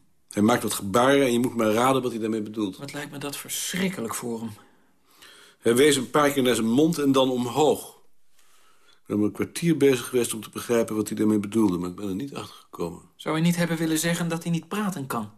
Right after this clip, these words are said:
Speaker 1: Volgens Ravelli wil hij daarmee vragen om er een eind aan te maken.
Speaker 2: Wat akelig vind ik dat om dat te horen. Zoiets wil ik eigenlijk helemaal niet weten. Ik vind dat niets voor meneer Beerta.
Speaker 1: Maar als het zo is, dan moet je je wel afvragen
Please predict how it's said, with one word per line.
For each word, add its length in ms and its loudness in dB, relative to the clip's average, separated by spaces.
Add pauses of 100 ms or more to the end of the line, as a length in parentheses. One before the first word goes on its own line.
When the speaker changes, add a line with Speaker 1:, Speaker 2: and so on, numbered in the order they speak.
(560)
Speaker 1:
Volgens 320 4
Ravelli 540 4
wil 140 4
hij 120 0
daarmee 340 4
vragen 680 2 (240)
om 160 -8
er 80 -4
een 140 -4
eind 260 -2
aan 80 -6
te 120 -18
maken. 340 -10 (1300)
Speaker 2:
Wat 200 -16 (100)
akelig 500 -4
vind 200 -4
ik 100 -8
dat 180 -4
om 120 -4
dat 180 -2
te 60 -4
horen. 480 0 (840)
Zoiets 320 -2
wil 120 -2
ik 100 -6
eigenlijk 300 -6
helemaal 220 -4
niet 100 -8
weten. 480 -2 (520)
Ik 120 -6
vind 140 0
dat 180 -4
niets 200 2
voor 160 -2
meneer 180 0
Beerta. 520 -4 (600)
Speaker 1:
Maar 200 2
als 180 4
het 100 0
zo 160 4
is, 220 6
dan 140 0
moet 180 -2
je 60 -6
je 60 -2
wel 240 2
afvragen 640 -6